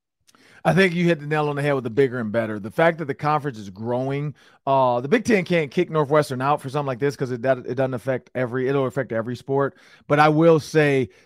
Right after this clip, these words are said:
this is definitely a black eye on the football program when kids are looking like, "Am I gonna commit?" One,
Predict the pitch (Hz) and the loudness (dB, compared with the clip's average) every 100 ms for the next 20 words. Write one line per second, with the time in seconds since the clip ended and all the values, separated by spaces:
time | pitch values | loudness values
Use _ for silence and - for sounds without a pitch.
0 | - 139 131 110 139 123 131 110 127 131 | -6 -6 -4 -2 0 0 -4 -2 0 2
1 | 127 131 123 123 117 113 - 135 - 113 | 2 0 2 2 0 -4 -4 -4 0 -2
2 | 110 - 131 123 123 120 113 110 - 143 | -2 0 0 0 -2 -2 -2 -4 -2 -2
3 | 131 123 131 131 123 107 - 123 127 131 | 0 -2 -4 -4 -8 -8 -8 -6 -4 -4
4 | 117 110 110 143 127 170 185 147 | -6 -6 -2 -2 0 2 2 0